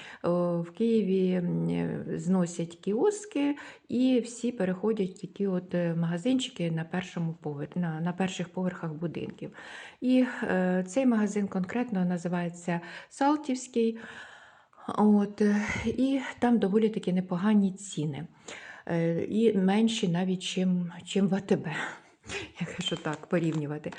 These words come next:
От цукор, наприклад, купила ситий пан, один кілограм двадцять вісім гривень. Хороша ж ціна, хороша. Далі отакий, е, майонез, е, провансаль від Щедро, шістдесят сім відсотків на яєчних жовтках,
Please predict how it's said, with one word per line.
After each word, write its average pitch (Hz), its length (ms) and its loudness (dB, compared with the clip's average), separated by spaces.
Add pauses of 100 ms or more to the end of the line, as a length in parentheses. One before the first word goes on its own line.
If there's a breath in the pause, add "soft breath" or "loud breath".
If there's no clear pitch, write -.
(240 loud breath)
От 220 100 2
цукор, - 420 0
наприклад, 180 480 -2
купила 165 380 0
ситий 202 360 0
пан, 156 340 -4
один 190 240 -2
кілограм 190 480 0
двадцять 208 460 -4
вісім 185 260 -4
гривень. 160 520 -4
Хороша 220 320 -2
ж - 100 -14
ціна, 165 260 -6
хороша. 165 560 -4 (460 loud breath)
Далі 185 180 2 (160)
отакий, 208 420 0 (160)
е, 190 180 2
майонез, 202 720 0
е, 185 120 2
провансаль 180 640 -2
від 170 200 -2
Щедро, 254 480 0
шістдесят 180 560 -4
сім 185 140 0
відсотків 185 520 -2
на 180 120 0
яєчних 180 480 -2
жовтках, 233 520 -4